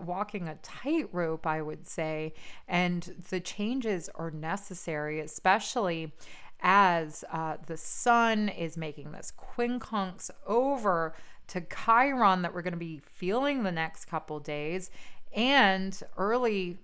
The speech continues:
as we come into today, that moon is square to Chiron. So Chiron, the wounded healer, which is an asteroid, is being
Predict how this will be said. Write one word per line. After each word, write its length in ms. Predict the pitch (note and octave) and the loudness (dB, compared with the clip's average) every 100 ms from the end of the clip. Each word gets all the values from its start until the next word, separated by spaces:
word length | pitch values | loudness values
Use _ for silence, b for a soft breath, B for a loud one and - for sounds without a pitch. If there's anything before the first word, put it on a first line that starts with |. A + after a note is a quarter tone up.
| - - - - | -12 -12 -10 -8
as 180 | E3 - | -8 -8
we 60 | |
come 320 | - - G3+ | -10 -4 0
into 300 | G3 A3+ G#3 | 0 0 -2
today, 500 | - D3 D3+ D3+ E3 - | -2 -2 -2 0 -2 -2
that 200 | E3 - | -2 -2
moon 460 | D#3+ F3 A3+ A#3 F3+ | -2 2 4 4 0
is 140 | D3 | -2
square 520 | - - F#3 G#3 A3+ | -6 -6 -2 2 2
to 120 | G3+ G3 | 0 -4
Chiron. 480 | - D#3 D3+ D3 D3+ | -2 -2 0 0 0
So 180 | E3 F3 | -2 -4
Chiron, 760 | - - A#3 B3 C4+ A3 F3 E3 | -6 -2 4 4 4 2 2 0
the 60 | |
wounded 420 | D#3 G#3 A3 F#3+ - | -2 -2 0 -4 -6
healer, 560 | - A3+ G#3 G3 E3+ - - | -2 2 4 2 0 -8 -10
which 180 | - - | -10 -6
is 160 | A3 A3 | -2 -2
an 80 | F#3 | 2
asteroid, 520 | F3+ F3+ - F3+ F3 | 4 4 0 -2 -2
is 180 | E3+ D3+ | -4 -4
being 320 | G3+ G3 | -2 -2